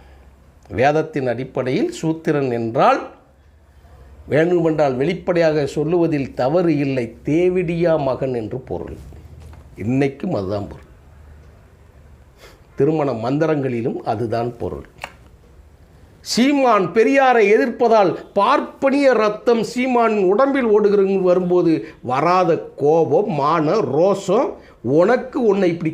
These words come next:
கேள்வி கேட்கிறானே, அதுக்கு நீ பதில் சொல்லுவதற்கு மேலாக அப்படியே இருக்கிறாயடா,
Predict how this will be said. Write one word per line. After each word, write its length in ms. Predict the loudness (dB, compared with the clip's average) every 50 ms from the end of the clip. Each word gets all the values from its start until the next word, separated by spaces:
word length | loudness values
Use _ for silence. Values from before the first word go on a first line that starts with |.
| -4 0
கேள்வி 360 | 2 4 4 4 2 0 -4 -4 -8 -4
கேட்கிறானே, 680 | 0 2 2 2 0 -2 0 2 2 4 4 4 4 4 2 2 0 -6 -8 -4
அதுக்கு 360 | 0 0 2 2 0 0 0 0
நீ 100 | 2 0 0 0
பதில் 380 | 0 -2 0 0 0 -2 0 0
சொல்லுவதற்கு 580 | 0 0 2 2 2 4 4 2 0 0 -4 -6 -4 -2 0
மேலாக 400 | 0 2 2 2 2 2 2 2 0 0 0 -4 -8 -8 -6
அப்படியே 500 | -4 -4 0 2 2 2 2 2 2 2 2 2
இருக்கிறாயடா, 720 | 0 0 -2 -2 -2 0 2 4 4 4 4 4 2 2